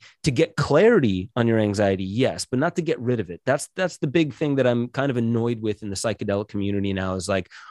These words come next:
you can get rid of your anxiety and intractable depression and all these things. It's just like, wait, all those things are messengers. Why would you want to use a beautiful sacred medicine to push messengers outside of your body? They're just gonna come back.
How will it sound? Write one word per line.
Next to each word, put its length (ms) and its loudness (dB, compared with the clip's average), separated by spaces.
you 100 0
can 120 -2
get 140 2
rid 160 4
of 100 -2
your 120 2
anxiety 720 0
and 100 0
intractable 560 -2
depression 640 -2
and 140 0
all 140 -2
these 260 -2
things. 280 -2
It's 80 -6
just 220 -4
like, 180 0
wait, 300 -2
all 240 4
those 300 2
things 260 0
are 80 4
messengers. 840 -4
Why 260 2
would 180 4
you 100 4
want 280 4
to 40 4
use 240 4
a 80 4
beautiful 460 0
sacred 460 -2
medicine 640 -2
to 80 -2
push 320 2
messengers 640 2
outside 420 0
of 60 -10
your 100 -2
body? 300 -2
They're 160 -2
just 320 -4
gonna 160 -2
come 260 -4
back. 400 -6